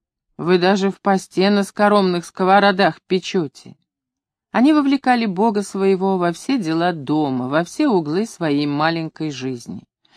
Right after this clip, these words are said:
От этого нищая жизнь приобретала внешнюю значительность и важность, казалась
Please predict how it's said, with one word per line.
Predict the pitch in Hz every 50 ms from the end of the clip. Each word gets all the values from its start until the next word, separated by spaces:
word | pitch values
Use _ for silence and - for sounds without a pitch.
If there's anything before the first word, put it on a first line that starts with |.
| _ _ _
От | - 220 226 -
этого | 320 311 311 277 277
нищая | 269 254 247 269 277 - - - 233 220 208
жизнь | 185 180 214 226 208 208 208 196
приобретала | - 190 185 180 170 170 175 165 - 196 202 196 190 180
внешнюю | 156 147 156 170 180 196 196 - 196 190 185 180 175
значительность | 175 190 196 202 196 - - 247 233 - - 226 214 214 214 214 - - -
и | 220
важность, | 202 214 208 175 135 131 - 107 95 - - - _ _ - - _ _
казалась | - 175 170 160 190 214 226 220 208 202 - -